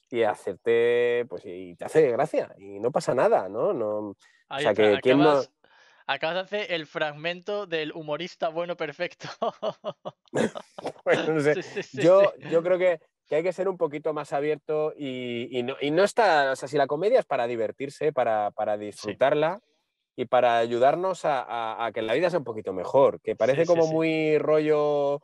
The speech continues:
Speaker 1: eh, mister Wonderful, pero es verdad. O sea,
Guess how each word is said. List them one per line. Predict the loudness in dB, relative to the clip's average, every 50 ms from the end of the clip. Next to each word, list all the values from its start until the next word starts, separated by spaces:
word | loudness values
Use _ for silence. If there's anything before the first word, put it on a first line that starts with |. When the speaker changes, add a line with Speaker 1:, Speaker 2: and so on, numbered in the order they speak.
| _ _ _ _ _ _
Speaker 1:
eh, | -6 -2 0 2 2 2 2 2 0 0
mister | -2 -4 -4 -2 -2 -2
Wonderful, | 0 -2 -2 -2 -2 -4 -2 -2 -2 -2 0 -2 -2
pero | -6 -4 -4 -2
es | -2
verdad. | 0 -2 -2 -2 -4 -4 -6 -10 _ _ _ _ _ -20
O | -16 -10
sea, | -8 -6 -4 -4 -4 -6 -6